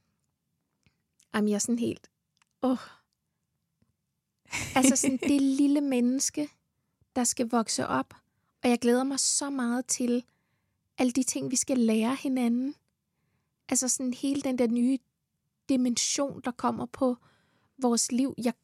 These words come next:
Speaker 1: jeg, jeg, jeg ser det som en virkelig stor ære at få lov at sådan være den, der følger ham gennem livet, og sådan være den, der sådan, altså det betyder enormt meget for mig,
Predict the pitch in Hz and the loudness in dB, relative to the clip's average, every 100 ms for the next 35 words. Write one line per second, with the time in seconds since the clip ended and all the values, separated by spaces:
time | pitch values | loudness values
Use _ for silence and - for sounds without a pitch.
0 | _ _ _ _ - 226 214 _ _ _ | _ _ _ _ -6 -2 -4 _ _ _
1 | _ _ _ _ - 233 - - - 220 | _ _ _ _ -2 0 0 -2 -4 -2
2 | 226 - 254 247 262 233 220 - 294 - | -2 0 -2 -2 0 0 0 0 -2 0
3 | 285 - - 240 226 - - _ _ - | -4 -2 -2 -2 -2 -6 -18 _ _ -2
4 | 233 214 214 254 - _ _ _ _ _ | 2 2 2 -2 -8 _ _ _ _ _
5 | _ - 240 - 233 208 214 214 226 247 | _ -2 0 2 2 4 4 4 2 0
6 | _ _ _ _ - 247 254 226 220 220 | _ _ _ _ 0 0 0 -2 0 0
7 | - _ _ _ _ _ _ - 233 233 | -2 _ _ _ _ _ _ -14 -4 -2
8 | 220 220 - 240 - _ - 269 - 247 | 0 -2 0 -2 -2 _ -6 -6 -2 2
9 | 220 240 240 220 220 - _ _ _ _ | 2 2 0 -2 -2 -6 _ _ _ _
10 | _ _ _ _ _ _ - 262 240 240 | _ _ _ _ _ _ -2 0 0 0
11 | 247 220 247 - - 254 269 240 240 - | 0 0 -2 -4 -4 -2 -2 0 -2 2
12 | 247 240 - 240 - 240 233 - - - | -2 -2 -4 -4 -2 -2 -2 -4 -14 -20
13 | - - - 247 - 277 262 254 277 - | -8 -4 -4 -4 -6 -4 -2 0 0 0
14 | 220 214 233 - 226 214 | -2 0 -2 -2 -2 0